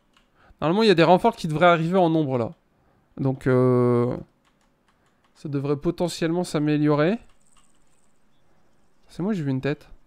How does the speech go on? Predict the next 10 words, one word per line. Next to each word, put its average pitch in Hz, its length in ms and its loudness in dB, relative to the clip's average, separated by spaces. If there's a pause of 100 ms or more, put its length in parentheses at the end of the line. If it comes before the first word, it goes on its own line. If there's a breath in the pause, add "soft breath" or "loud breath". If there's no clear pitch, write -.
(4000)
Alors, - 240 -2
t'arrives 156 320 2
à 156 480 6
voir 160 240 0
Visu 175 400 0
ou 277 120 4
il 196 80 2
se - 160 -10
montre 170 260 -2
plus ? 190 260 0